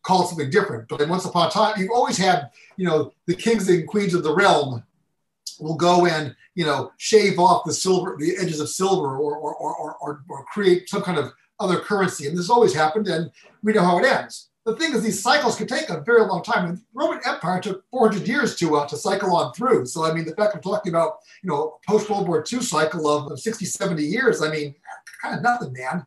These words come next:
Now, as a trader or an investor, you know, you really can't trade for a hundred years. You, you, you kinda gotta trade, your, your window really is probably ten reasonably to, to operate in. So that's kind of the, kind of the big, I mean,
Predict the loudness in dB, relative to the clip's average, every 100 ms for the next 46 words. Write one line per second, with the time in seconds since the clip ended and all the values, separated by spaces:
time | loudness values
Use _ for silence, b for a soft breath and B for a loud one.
0 | -4 -4 -6 _ _ _ _ _ _ _
1 | -4 -2 -4 -2 2 4 2 -2 -4 -6
2 | -4 0 2 2 0 0 0 _ _ -10
3 | -4 2 4 4 0 0 2 2 2 0
4 | -2 -2 -4 -4 -8 -14 -12 -10 -8 -8
5 | -6 0 0 4 2 2 -2 -4 -2 2
6 | 4 6 4 2 2 2 0 0 0 0
7 | -6 -8 _ _ _ _ -4 0 0 -2
8 | -8 -14 -4 -2 -2 -4 -10 -12 -14 -12
9 | -6 -6 -4 -6 -6 -8 -12 -10 -4 -2
10 | -2 -2 0 0 0 -4 -4 -2 0 0
11 | -2 -4 -8 -6 -6 -6 -8 -8 -10